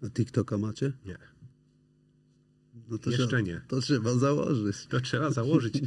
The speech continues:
Speaker 1: <laughs>
Speaker 2: I widzisz, tu trzeba sobie odpowiedzieć na pytanie, a LinkedIn, a Twitter.
Speaker 1: No, jest tego.
Speaker 2: Właśnie. I, i gdzieś, gdzieś trzeba się określić. Do pewnego momentu,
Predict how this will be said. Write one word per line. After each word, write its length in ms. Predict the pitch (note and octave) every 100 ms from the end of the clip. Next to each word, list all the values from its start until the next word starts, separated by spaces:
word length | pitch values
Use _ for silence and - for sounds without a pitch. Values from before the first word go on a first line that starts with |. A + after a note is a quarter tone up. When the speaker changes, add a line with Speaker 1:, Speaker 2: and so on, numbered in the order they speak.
| D3+
Speaker 1:
<laughs> 200 | C#3+ -
Speaker 2:
I 60 | C#3+
widzisz, 300 | E3 D3 C#3+
tu 120 | G3
trzeba 200 | G3 F3
sobie 280 | D#3 C#3+ C3
odpowiedzieć 300 | B2 C3 B2
na 80 | B2
pytanie, 440 | B2+ A#2+ G2 F2+ - - - - - - -
a 120 | A#2
LinkedIn, 600 | B2+ G#2+ G2 - - F2 - - _ _ _ _ _ -
a 140 | B2
Twitter. 460 | B2+ B2 G#2 D#2 E2 - _ _ _ _ _
Speaker 1:
No, 200 | G2 G2+
jest 260 | A2 A2+ -
tego. 200 | F2 F2+
Speaker 2:
Właśnie. 460 | A2+ B2+ - - - - _ _ _ _ _ _ _ -
I, 260 | C3+ C3+ C3
i 120 | B2+ - -
gdzieś, 200 | C#3+ C#3+
gdzieś 260 | A#2+ E3 E3+
trzeba 180 | E3
się 140 | C#3 D3
określić. 520 | C3+ B2 - - -
Do 120 | B2+
pewnego 340 | C3 C3 C#3+ C3+
momentu, 600 | B2 B2+ C3 C3+ B2+